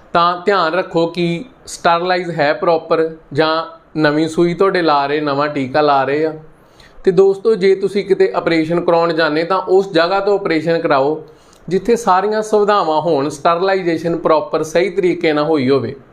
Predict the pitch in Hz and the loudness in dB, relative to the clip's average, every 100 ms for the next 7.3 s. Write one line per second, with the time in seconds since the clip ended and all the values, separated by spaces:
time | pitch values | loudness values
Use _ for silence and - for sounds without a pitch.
0 | _ _ - 185 190 196 196 233 185 185 | _ _ 0 4 4 2 0 0 2 2
1 | 180 190 190 190 190 208 196 185 185 160 | 2 2 2 0 -2 0 2 2 0 0
2 | 151 156 151 170 165 160 - 175 175 190 | 2 2 0 -2 -2 -2 -2 0 2 2
3 | 180 175 180 170 165 170 165 151 147 139 | 0 0 2 2 2 2 4 2 0 0
4 | 127 123 - - - - - 226 233 208 | 0 -2 -8 -20 -20 -12 0 0 2 2
5 | 202 208 196 196 226 233 202 180 185 165 | 4 4 2 2 0 2 2 0 0 0
6 | 160 185 180 165 175 165 160 156 151 147 | 2 2 0 0 0 2 2 2 0 -2
7 | - 160 160 | -2 -4 -4